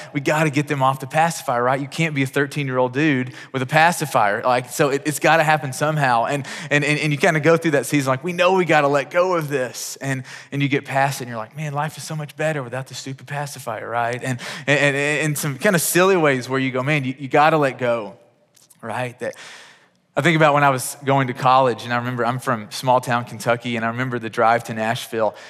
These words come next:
and you would have thought my mom was driving to a funeral,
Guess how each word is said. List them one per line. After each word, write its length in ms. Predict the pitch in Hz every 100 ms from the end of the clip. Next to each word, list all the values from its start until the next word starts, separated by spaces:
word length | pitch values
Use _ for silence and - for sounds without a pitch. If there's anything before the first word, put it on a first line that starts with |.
| -
and 120 | 135
you 100 | 151
would 100 | 220
have 80 | 220
thought 280 | - 139 143
my 140 | 123
mom 320 | 110 110 117
was 140 | 117 107
driving 320 | 120 113 113
to 140 | 110
a 20 | 104
funeral, 520 | - 107 98 82